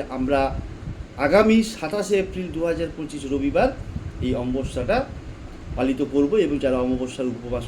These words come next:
করে থাকে, অনেকের বাড়িতে মা কালীর পুজো হয়ে থাকে, এটা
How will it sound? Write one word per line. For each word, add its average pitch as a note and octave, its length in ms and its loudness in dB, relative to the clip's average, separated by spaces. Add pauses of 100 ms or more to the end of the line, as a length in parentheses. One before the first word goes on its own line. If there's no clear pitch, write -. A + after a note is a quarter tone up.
করে A2+ 240 -4
থাকে, B2+ 200 -8 (120)
অনেকের A#2 340 -4
বাড়িতে A2 280 -6 (320)
মা A2+ 180 -4
কালীর A2 280 -4
পুজো A2+ 320 -2
হয়ে B2 240 -2
থাকে, D#3+ 200 0 (540)
এটা B2+ 180 2